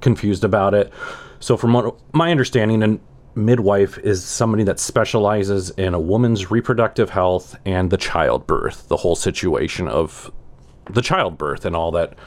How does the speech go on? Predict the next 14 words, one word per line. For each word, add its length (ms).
kind 200
of 100
leads 200
up 140
to 180
it 80
and 120
goes 260
with 180
it, 240
and 160
that 160
they're 240
there 560